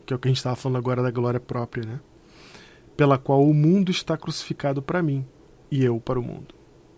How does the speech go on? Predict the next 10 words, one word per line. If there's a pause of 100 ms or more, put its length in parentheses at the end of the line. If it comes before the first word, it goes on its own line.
(160)
E,
cara,
se
falar
essa
frase
aqui, (800)
é
uma
glória.